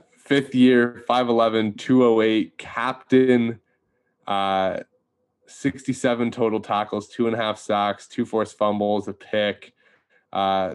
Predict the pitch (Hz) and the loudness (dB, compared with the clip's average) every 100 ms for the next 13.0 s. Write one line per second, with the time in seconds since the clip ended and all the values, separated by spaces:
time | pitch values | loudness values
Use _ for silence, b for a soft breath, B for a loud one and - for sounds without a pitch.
0 | - - 117 104 - 110 110 107 104 92 | -12 -4 -4 -2 -4 -6 -6 -6 -6 -4
1 | 101 101 101 98 98 - _ _ _ _ | -2 0 0 -4 -6 -18 _ _ _ _
2 | _ - - 80 - - 113 117 110 101 | _ -12 -10 -10 -12 -12 -4 0 0 -2
3 | 101 95 92 92 - - - - 120 117 | -6 -8 -8 -8 -12 -18 -20 -4 0 2
4 | 110 110 104 104 101 95 95 95 95 - | 2 0 0 -2 -4 0 2 2 0 -4
5 | _ _ 113 110 - 107 98 95 90 - | _ _ -4 -4 -6 -8 -6 -6 -6 -6
6 | 92 95 92 - 98 101 101 104 107 104 | -4 -4 -4 -2 0 -2 -4 -2 0 0
7 | 104 104 104 101 113 90 - b b b | -2 -2 -2 -2 -4 -6 -8 b b b
8 | - 95 95 92 90 71 - B B B | -10 -4 -2 -2 -2 -6 -10 B B B
9 | B _ _ _ _ _ - 196 180 160 | B _ _ _ _ _ -12 -12 -12 -16
10 | 143 - 101 101 120 123 123 - 120 117 | -20 -8 -4 -2 -2 -2 -4 -6 -8 -6
11 | 120 110 101 113 110 98 95 95 95 92 | -6 -6 -6 -6 -4 -4 -4 -2 0 -2
12 | - b b b - 90 90 87 - - | -6 b b b -12 -8 -8 -8 -14 -20